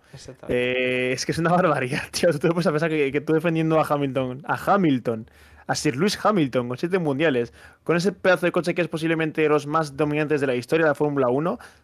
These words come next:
Speaker 2: con un cepo como es el Alpine, tío. O sea, con un cepo como es el Alpine, diez vueltas.
Speaker 1: No, l-, para mí la, lo que dicen por aquí, que la imagen del accidente de Max y Hamilton en Monza, para mí es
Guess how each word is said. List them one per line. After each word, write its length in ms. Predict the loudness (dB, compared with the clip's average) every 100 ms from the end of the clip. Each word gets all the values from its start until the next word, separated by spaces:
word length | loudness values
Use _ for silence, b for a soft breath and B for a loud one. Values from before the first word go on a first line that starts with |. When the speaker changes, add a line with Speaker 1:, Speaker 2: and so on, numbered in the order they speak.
| _
Speaker 2:
con 160 | 0
un 140 | 2 0
cepo 400 | 2 2 4 2
como 160 | 2
es 60 | 2
el 60 | 4
Alpine, 380 | 2 0 -4 -4
tío. 180 | -6
O 40 | -8 b b b
sea, 240 | 0 2
con 160 | 4 2
un 140 | 2
cepo 240 | 2 2 2
como 100 | 4
es 80 | 4
el 60 |
Alpine, 340 | 2 2 -2 -4
diez 280 | -2 0 0
vueltas. 540 | 2 0 0 -4 -8 -8
Speaker 1:
No, 240 | -8 -6
l-, 280 | -8 -14 -20 -10
para 220 | -8 -8
mí 100 | -6
la, 220 | -6 -8 -8
lo 140 | -8 -8
que 60 |
dicen 200 | -10 -10
por 120 | -8
aquí, 180 | -8 -8
que 100 | -8
la 80 | -8
imagen 320 | -8 -12 -12
del 140 | -10 -10
accidente 400 | -10 -12 -10 -8
de 320 | -8 -10 -12
Max 280 | -14 -16 -16
y 60 | -16
Hamilton 360 | -16 -14 -16
en 80 | -16
Monza, 320 | -16 -16 -14
para 140 | -14 -14
mí 120 | -16
es 280 | -18 -20